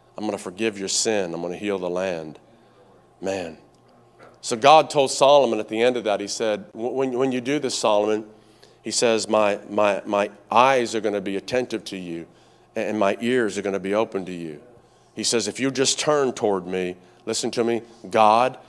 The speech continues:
is attracted to humility. He's attracted to humility. The world is attracted to pride. The world is attracted to TikTok followers. The word, world is attractive to who's got most Instagram likes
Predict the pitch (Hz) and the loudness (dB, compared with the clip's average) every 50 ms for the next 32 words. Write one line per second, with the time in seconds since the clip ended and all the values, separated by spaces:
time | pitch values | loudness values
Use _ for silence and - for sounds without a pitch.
0 | _ - - 127 117 123 120 - - 143 131 110 95 - - - 98 95 87 - | _ -10 -8 -6 -4 -4 -4 -2 2 4 4 4 4 0 -4 -8 -8 -8 -8 -10
1 | - - _ _ _ - - 110 - 110 104 98 98 98 95 90 85 80 - 76 | -16 -20 _ _ _ -6 -6 -4 -2 -2 -2 -2 0 0 0 -2 -4 -6 -8 -12
2 | 71 69 - - _ _ _ _ _ _ _ _ _ _ _ _ _ _ _ _ | -14 -14 -16 -20 _ _ _ _ _ _ _ _ _ _ _ _ _ _ _ _
3 | _ _ _ _ _ _ _ - 104 104 101 - - 120 113 107 - - 85 82 | _ _ _ _ _ _ _ -12 -10 -10 -6 -2 0 2 2 0 -2 -6 -14 -14
4 | 95 85 - 92 90 92 90 80 78 78 78 - _ _ _ _ _ _ _ _ | -14 -14 -12 -12 -10 -10 -10 -12 -14 -18 -20 -20 _ _ _ _ _ _ _ _
5 | _ _ _ _ _ _ _ _ _ _ _ _ _ _ _ - 117 110 123 139 | _ _ _ _ _ _ _ _ _ _ _ _ _ _ _ -2 0 4 6 8
6 | 156 170 165 139 135 123 123 127 - - 139 123 117 117 - 113 101 110 - - | 8 8 8 6 2 -2 -4 -4 0 4 6 6 6 4 2 -6 -6 -6 -2 2
7 | 123 113 110 110 101 90 82 80 73 - - _ _ _ _ _ _ _ _ _ | 6 6 8 8 6 4 0 -4 -8 -14 -20 _ _ _ _ _ _ _ _ _
8 | - - 117 113 135 151 156 151 143 123 123 101 113 110 - - 123 113 107 - | -10 -6 0 4 6 6 6 6 4 2 0 -4 -4 -4 0 4 4 4 4 2
9 | - 101 90 92 - - 131 123 - - - 95 82 - - - 90 82 80 78 | -4 -14 -14 -12 -6 -2 -2 -2 -2 0 0 0 0 0 -2 -2 -2 -2 -2 -6
10 | 73 71 71 - - - - - _ _ _ _ _ _ - - - - - 113 | -10 -14 -18 -20 -20 -20 -20 -20 _ _ _ _ _ _ -20 -20 -20 -12 -8 -2
11 | 117 123 143 160 165 156 147 123 110 - - 107 123 147 165 160 143 123 117 101 | 4 8 10 10 10 10 8 6 2 -6 0 4 8 8 10 10 8 6 2 0
12 | 113 101 - 139 120 110 110 - - 104 - - 104 - 123 123 120 110 - 123 | -2 0 4 6 6 6 6 2 -2 -6 -4 -4 -4 -2 -2 -2 -2 0 2 2
13 | 117 - 110 113 113 113 113 - - 127 127 117 - - 110 98 101 90 87 85 | 2 2 2 2 2 2 0 -2 -2 -2 -2 -2 -2 -4 -4 -4 -2 -2 -2 -2
14 | 82 85 82 80 76 - - - - - | -4 -4 -4 -4 -6 -8 -10 -8 -8 -8